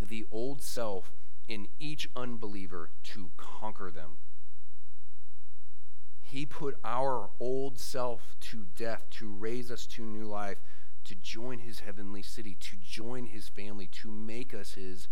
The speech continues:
friends. As in, conversion is a real conquest.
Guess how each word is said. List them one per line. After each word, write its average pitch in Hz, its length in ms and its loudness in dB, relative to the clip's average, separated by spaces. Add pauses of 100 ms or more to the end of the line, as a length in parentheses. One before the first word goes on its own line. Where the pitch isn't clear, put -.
(260)
friends. 101 600 0 (460)
As 104 100 0
in, 113 80 0
conversion 143 800 0 (220)
is 113 140 0
a 98 120 0
real 113 640 0 (460)
conquest. - 800 0